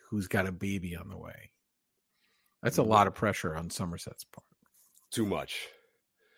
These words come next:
Speaker 2: Mills is running off of the building. He's searching room after room. There's screaming kids. There's screaming families. He gets to a window. He looks out, and there's John Doe.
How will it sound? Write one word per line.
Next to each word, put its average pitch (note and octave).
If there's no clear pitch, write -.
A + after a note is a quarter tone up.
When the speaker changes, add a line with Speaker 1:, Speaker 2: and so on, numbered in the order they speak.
Speaker 2:
Mills F2+
is F2+
running F#2
off F2+
of D2+
the E2
building. F#2+
He's E2+
searching F2+
room F#2
after F2
room. F#2+
There's D#2+
screaming F#2
kids. F#2
There's E2
screaming F#2+
families. G2
He D#2+
gets F#2+
to F2+
a F2
window. G2
He E2
looks F#2+
out, G#2+
and D#2+
there's F2+
John G2
Doe. E2